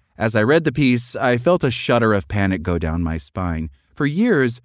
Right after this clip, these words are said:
abortion advocates have been confidently assuring people that abortion pills cannot be detected in the system when they're taken by mouth. An effective test for abortion pills could have terrifying ramifications.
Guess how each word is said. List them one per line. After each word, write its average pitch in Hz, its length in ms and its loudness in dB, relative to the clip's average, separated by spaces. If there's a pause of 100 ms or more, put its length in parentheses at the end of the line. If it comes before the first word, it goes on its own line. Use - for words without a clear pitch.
(120)
abortion 170 440 0
advocates 143 500 0
have 117 160 0
been 110 180 2
confidently 127 760 0
assuring 139 420 0
people 117 260 -2
that 98 140 0
abortion 143 480 0
pills 110 340 0
cannot 113 320 2
be 110 140 0
detected 117 500 -4
in 135 200 -2
the 151 80 -2
system 117 500 0
when 110 180 2
they're 107 120 2
taken 107 400 -2
by 107 160 0
mouth. 107 500 -2 (560)
An 135 140 -2
effective 139 420 -2
test 147 320 -2
for 135 160 0
abortion 131 540 0
pills 185 400 0
could 185 220 0
have 139 280 -2
terrifying 127 680 0
ramifications. 98 1000 -4